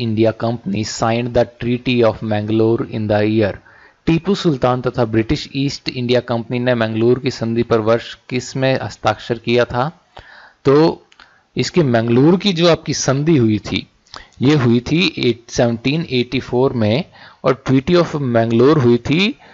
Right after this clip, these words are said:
second एंग्लो मैसूर War के बाद। Second एंग्लो मैसूर War आपका चला था seventeen eighty two eighty four, and हुआ Treaty of Mangalore। इसमें आपके हैदर जो अली है, उसकी death हो गई थी, जो कि टीपू सुल्तान के पिता थे।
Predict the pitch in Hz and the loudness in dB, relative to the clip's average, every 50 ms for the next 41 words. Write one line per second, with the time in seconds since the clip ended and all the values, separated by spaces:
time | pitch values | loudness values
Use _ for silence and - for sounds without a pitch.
0 | - - - _ _ _ - - - - - 156 139 139 - - 254 254 214 - | -20 -20 -20 _ _ _ -12 -8 -6 -2 2 2 2 2 2 2 2 2 2 2
1 | 147 156 151 151 151 156 156 143 135 127 117 - - 131 127 131 123 110 104 107 | 2 0 2 2 4 4 4 4 4 2 0 0 0 2 2 4 4 4 4 4
2 | 107 104 - - 101 98 98 - - - - - - - - 104 104 - 160 160 | 2 2 0 -2 -4 -2 -2 -4 -6 -6 -10 -16 -8 -2 -2 -2 0 -2 -2 -2
3 | 147 143 143 139 139 143 143 143 135 131 - 143 143 139 131 135 135 131 127 123 | 0 -2 0 2 0 0 2 2 0 0 2 0 2 4 4 4 6 4 4 2
4 | - - 131 - - 117 117 123 - 151 147 - - 110 110 113 110 110 117 123 | 2 0 -2 0 2 2 0 0 0 -2 -6 -4 -2 -2 -2 -2 -2 -2 -4 -4
5 | 123 104 110 107 104 - - 113 107 - - 131 180 190 - _ _ _ _ _ | -4 -4 -6 -6 -6 -2 -4 -4 -2 -2 -2 -2 -2 -2 -4 _ _ _ _ _
6 | _ _ _ _ - - 113 104 - - 110 104 - - 110 120 151 185 - _ | _ _ _ _ -2 -2 -2 -2 0 -2 -2 -2 2 2 4 4 4 2 0 _
7 | _ _ _ _ _ _ _ _ _ _ _ - 131 135 143 135 120 123 131 131 | _ _ _ _ _ _ _ _ _ _ _ -4 -2 0 2 2 4 4 4 4
8 | 131 131 - - 123 123 117 - 127 123 117 104 117 107 110 117 123 131 131 139 | 4 2 -2 -2 -2 0 0 2 2 2 2 2 0 0 0 2 2 4 4 4
9 | 127 120 - - 135 123 113 110 107 - - - 139 127 - 113 120 98 104 101 | 2 2 0 0 0 2 2 2 0 0 -2 -2 -2 -2 -4 -6 -2 0 0 0
10 | 98 104 117 131 139 143 127 131 127 - - 127 113 110 117 120 104 110 107 104 | 0 2 2 2 2 2 0 0 -2 0 0 0 0 0 0 -2 -2 -2 -2 -2
11 | 120 160 - _ _ _ _ _ _ _ - - 135 147 - - - 175 143 117 | -2 -2 -6 _ _ _ _ _ _ _ -10 -6 -6 -4 -4 -2 -2 0 2 4
12 | 113 107 107 - - 107 98 95 101 98 87 - - 95 101 - - _ _ _ | 4 2 2 2 0 0 0 2 0 -2 -2 -4 -8 -10 -10 -12 -16 _ _ _
13 | _ _ _ _ _ _ _ _ - - 117 113 107 104 127 120 - 127 110 110 | _ _ _ _ _ _ _ _ -10 -6 0 0 0 0 -2 -4 -2 -2 -2 0
14 | 127 - - 117 104 - 104 101 107 131 151 - - 123 - 117 101 95 - - | -2 -2 -2 -4 0 0 0 0 2 0 -2 -2 -2 0 2 2 2 2 -2 -8
15 | - - | -12 -12